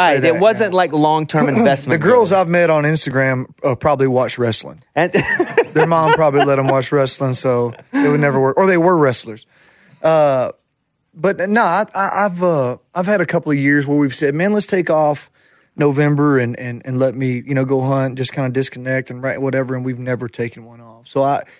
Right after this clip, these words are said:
Speaker 2: it'll, it'll, it'll be that. I think that I've, I've guaranteed myself a career that's more than I've ever thought I would have. Uh, but at the same time, there's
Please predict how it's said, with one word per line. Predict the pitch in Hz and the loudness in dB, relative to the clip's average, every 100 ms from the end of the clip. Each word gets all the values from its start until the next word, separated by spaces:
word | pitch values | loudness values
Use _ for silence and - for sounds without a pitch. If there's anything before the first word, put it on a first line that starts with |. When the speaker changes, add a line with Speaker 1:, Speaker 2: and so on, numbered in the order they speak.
| _ | _
Speaker 2:
it'll, | 220 226 185 | 2 2 4
it'll, | - 196 170 | 2 2 2
it'll | 190 190 151 | 2 2 2
be | 135 | 2
that. | 123 123 | 2 0
I | 131 | -2
think | 135 151 131 | -2 -4 -2
that | 127 | -2
I've, | 123 123 113 _ _ _ _ _ _ _ | -2 -2 -6 _ _ _ _ _ _ _
I've | 139 135 131 | -2 -2 0
guaranteed | 156 170 147 160 151 | 0 2 0 0 0
myself | 139 135 - 139 135 | 0 -2 -2 -2 -4
a | |
career | - 139 143 147 | -4 0 2 0
that's | 131 - | -2 -6
more | 131 135 139 | -4 0 0
than | 127 | 0
I've | 123 123 | 0 0
ever | 123 123 | -2 -2
thought | 135 127 | -2 0
I | 127 | 0
would | 120 117 | -2 -2
have. | 120 127 131 127 _ _ _ _ _ _ _ _ _ _ - | -2 0 -2 -6 _ _ _ _ _ _ _ _ _ _ -2
Uh, | 143 127 120 - - _ _ _ _ _ 156 | 0 0 -2 -6 -14 _ _ _ _ _ -4
but | 175 | -2
at | |
the | 170 | -2
same | - 165 160 | -2 0 0
time, | 156 151 151 147 | 0 0 0 0
there's | 139 139 135 127 - | 0 2 0 -4 -10